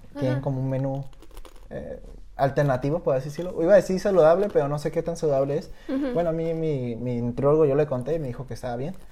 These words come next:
Speaker 2: Ok.
Speaker 1: Que es, este, ensalada de pollo
Speaker 2: Ujú.
Speaker 1: con, es lo que nunca supe, él, él dice que, o sea, mi nutriólogo piensa que es ranch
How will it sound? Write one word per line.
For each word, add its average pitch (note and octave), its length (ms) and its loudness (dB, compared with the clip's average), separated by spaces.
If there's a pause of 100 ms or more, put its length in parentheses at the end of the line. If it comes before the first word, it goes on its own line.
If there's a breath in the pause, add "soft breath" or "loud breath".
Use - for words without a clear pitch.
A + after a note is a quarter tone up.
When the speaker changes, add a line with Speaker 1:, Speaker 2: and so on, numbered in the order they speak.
(140)
Speaker 2:
Ok. C4+ 140 -6 (320)
Speaker 1:
Que B2+ 140 0
es, A#2+ 100 -4
este, B2+ 260 -4
ensalada B2+ 520 2
de A#2+ 320 4
pollo E3+ 260 4 (420)
Speaker 2:
Ujú. D4 200 -6 (840)
Speaker 1:
con, A#2 540 -2 (720 loud breath)
es - 140 -2
lo F#3+ 100 2
que F3 80 -2
nunca D#3 240 -2
supe, D3 400 -2
él, C3+ 240 -2
él D#3 220 2
dice F3+ 260 -2
que, C3 180 -2
o C3 120 -4
sea, D3 100 -2
mi C#3 60 -2
nutriólogo C#3+ 560 -4 (240)
piensa D#3 260 -2
que D#3 140 0
es D3 80 0
ranch E3+ 440 -4